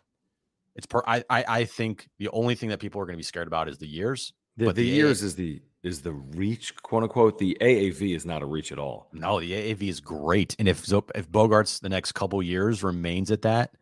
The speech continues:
Speaker 1: like, level of his play, three hundred hitter, eight hundred plus O P S, all-star, silver, like, he, it's going to be a bargain A A V wise.
Speaker 2: Mm-hmm. Yeah. No, you're right.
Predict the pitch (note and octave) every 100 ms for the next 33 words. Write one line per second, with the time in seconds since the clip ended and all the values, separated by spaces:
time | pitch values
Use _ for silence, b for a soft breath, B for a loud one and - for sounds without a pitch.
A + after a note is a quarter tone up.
0 | _ _ _ _ _ _ _ - G#2 F2
1 | E2+ F#2 G2+ G2 F#2+ F2 - F2+ F#2+ G#2+
2 | - - G2+ F#2 F2 E2+ D#2+ C#2+ - -
3 | G2 F#2 F2+ F#2 D#2+ F2 - E2+ D2+ -
4 | _ - F#2 - D#2+ C#2 - _ - G#2
5 | F2+ - G2 - _ _ _ _ _ -
6 | A2 A2 - E2 A2+ G#2+ - A2+ A2+ G#2+
7 | A2+ F#2+ G#2 G#2 G2 F#2+ - E2+ F2 F2+
8 | E2 D2 _ _ - F2+ D#2+ D#2 F2 E2
9 | D#2+ F#2 - F#2+ G#2+ A#2+ D3 - _ _
10 | _ _ - A2+ G#2+ - - _ - G#2
11 | F#2+ F#2 F#2+